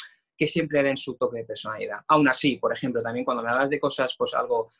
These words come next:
de, de imposibles, ¿no? O, o de cosas raras o extrañas, ¿no?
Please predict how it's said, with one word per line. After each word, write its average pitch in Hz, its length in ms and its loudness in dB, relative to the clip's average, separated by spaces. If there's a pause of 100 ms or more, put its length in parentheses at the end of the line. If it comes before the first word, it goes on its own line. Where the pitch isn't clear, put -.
(140)
de, 131 180 -2
de 139 100 2
imposibles, 120 680 0
¿no? 135 280 2
O, 120 220 -2
o - 20 2
de 117 140 0
cosas 139 460 0
raras 135 480 2
o 123 100 0
extrañas, - 600 -10
¿no? 170 200 -6